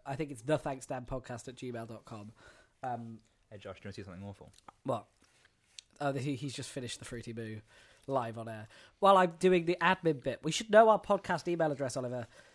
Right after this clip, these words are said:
Speaker 1: Um,
Speaker 2: I do.
Speaker 1: Do you? What is it?
Speaker 2: You say it first, and I'll say if it's right or not.
Speaker 1: That's not how this works. Um,
Speaker 2: Thanks Dan Podcast at gmail dot com.
Speaker 1: yeah, I think it's thanks dan podcast at gmail dot com. Um,
Speaker 2: By the
Speaker 1: I,
Speaker 2: way, I don't
Speaker 1: unless,
Speaker 2: wanna pick
Speaker 1: unless
Speaker 2: on
Speaker 1: it's the thanks dan podcast at gmail dot com.
Speaker 2: Don't be picky,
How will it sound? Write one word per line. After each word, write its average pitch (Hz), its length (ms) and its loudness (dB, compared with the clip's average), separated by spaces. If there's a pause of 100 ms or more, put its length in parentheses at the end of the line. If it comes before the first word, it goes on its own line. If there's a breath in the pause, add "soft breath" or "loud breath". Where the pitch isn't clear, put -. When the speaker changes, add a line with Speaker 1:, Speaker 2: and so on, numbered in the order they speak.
(180 soft breath)
Speaker 1:
Um, 170 240 4
Speaker 2:
I 110 60 -4
do. 101 180 -2 (540)
Speaker 1:
Do 214 100 4
you? 156 280 2
What 185 140 0
is 135 60 -6
it? 113 140 -8 (880)
Speaker 2:
You 123 100 -4
say 110 120 -2
it 87 100 -6
first, 92 240 -4
and 92 40 -8
I'll 95 60 -8
say - 100 -10
if 92 60 -10
it's 92 100 -14
right 90 180 -6
or 90 60 -10
not. 90 140 -10 (400)
Speaker 1:
That's - 320 -4
not 170 240 0
how 151 180 -4
this 139 300 -8 (100)
works. - 480 -4 (140)
Um, 147 160 -2
Speaker 2:
Thanks 135 200 0
Dan 127 220 -4
Podcast 110 380 -6 (100)
at 110 140 -8
gmail 104 260 -8
dot 98 160 -10
com. - 120 -4
Speaker 1:
yeah, 180 120 6
I 165 40 4
think 196 180 -2
it's 190 140 -6
thanks 170 200 -2
dan 151 140 -2
podcast 139 400 -6
at 120 80 -12
gmail 120 260 -6
dot 107 160 -12
com. 113 280 -12 (720 soft breath)
Um, 131 100 0
Speaker 2:
By 123 100 4
the 123 60 6
Speaker 1:
I, 123 40 0
Speaker 2:
way, 135 80 2 (340)
I 120 80 -4
don't - 80 0
Speaker 1:
unless, - 0 -
Speaker 2:
wanna - 120 2
pick - 120 -4
Speaker 1:
unless 175 160 2
Speaker 2:
on - 80 -2
Speaker 1:
it's 139 100 -10
the 147 220 4
thanks 127 300 -8
dan 117 180 -10
podcast 110 420 -12
at - 120 -20
gmail 110 220 -14
dot 107 160 -18
com. 113 100 -14
Speaker 2:
Don't 123 80 -6
be 120 60 -2
picky, 113 480 -10